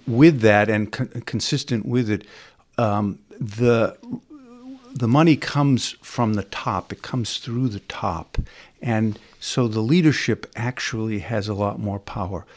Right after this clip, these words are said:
In those days, Mike Mansfield never would even dare tell Russell Long, "Here's what's gonna be in the bill and here's what not's gonna be in the bill." The, the committees decided.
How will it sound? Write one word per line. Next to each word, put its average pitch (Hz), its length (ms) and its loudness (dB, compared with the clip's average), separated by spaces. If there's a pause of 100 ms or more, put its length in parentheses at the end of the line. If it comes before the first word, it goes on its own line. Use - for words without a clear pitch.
(280)
In 131 220 2
those 180 280 6
days, 110 400 2 (800)
Mike 165 260 2
Mansfield 139 540 2 (280)
never 113 760 4 (180)
would 120 160 4
even 113 400 2
dare 113 380 2
tell 87 340 -2
Russell 95 380 -4
Long, 98 340 2
"Here's 117 380 2
what's 101 260 0
gonna 95 220 0
be 98 240 -4
in 90 160 -4
the 87 80 -4
bill 90 320 -2
and 85 120 -4
here's 95 220 -6
what 101 220 -12
not's 92 240 -4
gonna 87 160 -8
be 87 120 -8
in 87 80 -8
the - 20 -10
bill." 82 140 -6
The, 87 120 -8
the 107 200 -4
committees 113 680 2
decided. 95 680 -6